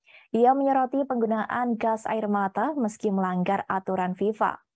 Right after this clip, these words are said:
Komika berusia dua puluh enam tahun itu meminta aparat kepolisian lebih bijak dalam mengambil tindakan. Menurut Bintang Emon, aparat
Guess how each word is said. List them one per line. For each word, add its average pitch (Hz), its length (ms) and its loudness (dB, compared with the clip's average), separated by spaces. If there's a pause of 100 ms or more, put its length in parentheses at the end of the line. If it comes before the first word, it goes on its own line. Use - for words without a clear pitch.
(360)
Komika 233 480 2
berusia 277 480 2
dua 247 160 2
puluh 233 160 -2
enam 240 160 -2
tahun 233 240 -4
itu 226 240 -4
meminta 220 480 0
aparat 196 480 -4
kepolisian 196 560 -2
lebih 196 240 -2
bijak 202 560 0
dalam 202 400 2
mengambil 196 480 0
tindakan. 185 560 -2 (640)
Menurut 247 320 2
Bintang 277 240 0
Emon, 262 320 2
aparat 214 400 -2